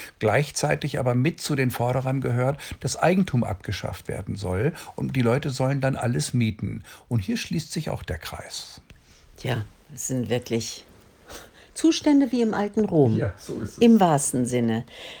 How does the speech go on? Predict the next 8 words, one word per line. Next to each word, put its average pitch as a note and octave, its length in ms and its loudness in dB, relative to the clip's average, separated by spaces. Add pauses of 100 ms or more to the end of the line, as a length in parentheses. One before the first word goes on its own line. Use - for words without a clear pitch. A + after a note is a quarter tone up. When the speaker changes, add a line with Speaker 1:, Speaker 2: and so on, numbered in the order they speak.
(300)
Speaker 2:
Ja, B3 220 8
und G3+ 120 6
dann B3+ 180 8
gibt's E4+ 280 -2
noch C4 320 2
einen G#3+ 480 4
Beitrag E3 640 2
von D#3 500 0